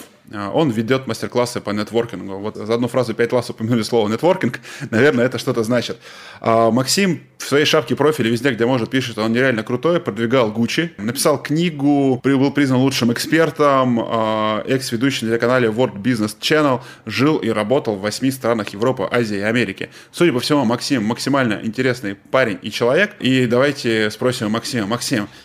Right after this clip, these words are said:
какие твои супер инфобизнесовые регалии я сейчас не назвал, и что надо тебе ещё раз рассказать, чтобы твоих курсов продавалось больше?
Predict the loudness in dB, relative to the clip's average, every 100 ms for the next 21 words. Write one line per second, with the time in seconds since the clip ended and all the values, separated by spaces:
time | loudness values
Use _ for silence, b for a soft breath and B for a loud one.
0 | -10 -4 -2 2 2 2 0 2 2 0
1 | 0 0 2 2 2 2 2 2 2 2
2 | 2 0 -2 -2 0 2 2 2 -4 B
3 | -8 -2 2 4 4 2 0 2 2 2
4 | -2 -8 0 0 0 -2 2 2 0 -2
5 | 0 0 -2 -4 -6 0 2 4 4 0
6 | 0 2 2 -4